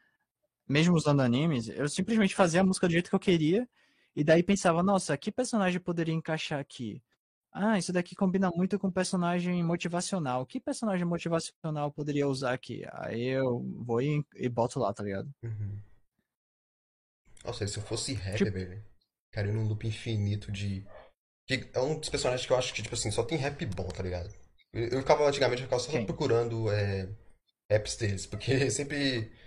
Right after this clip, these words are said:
Speaker 2: eram letras muito, muito profundas, a parada muito bem feita. Do Rick Gaia, do Arima,
Speaker 1: Nossa.
Speaker 2: do, deixa eu ver como é, do Ishida, de Koen no Katachi. Deixa eu ver. E do Kaneki, quando era uma pegada mais,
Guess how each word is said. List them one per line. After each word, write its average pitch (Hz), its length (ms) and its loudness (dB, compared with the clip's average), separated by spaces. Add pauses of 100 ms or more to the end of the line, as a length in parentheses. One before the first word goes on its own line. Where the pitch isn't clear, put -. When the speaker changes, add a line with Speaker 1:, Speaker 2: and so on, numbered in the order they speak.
(180)
Speaker 2:
eram 113 180 4
letras 110 200 0
muito, 110 220 -2 (140)
muito 110 220 -4
profundas, 113 760 -2
a 110 80 2
parada 107 280 2
muito 117 460 -4
bem 107 220 0
feita. 90 520 -8 (100)
Do 117 100 -2
Rick 135 220 -2
Gaia, 139 400 4 (760)
do 101 600 -2 (440)
Arima, 135 400 6
Speaker 1:
Nossa. 147 460 2 (1000)
Speaker 2:
do, 98 400 -2
deixa - 180 -10
eu 92 40 -4
ver 95 100 -4
como 95 140 -4
é, 92 60 0
do 101 160 0
Ishida, 139 520 0 (420)
de 95 140 -6
Koen 98 160 -2
no 95 60 -6
Katachi. 101 500 -6 (640)
Deixa - 20 -4
eu 110 80 0
ver. 101 420 0 (640)
E 117 40 -6
do 135 120 -4
Kaneki, 139 520 0
quando 139 200 -2
era 135 100 2
uma 131 60 -4
pegada 117 280 2
mais, 117 260 -2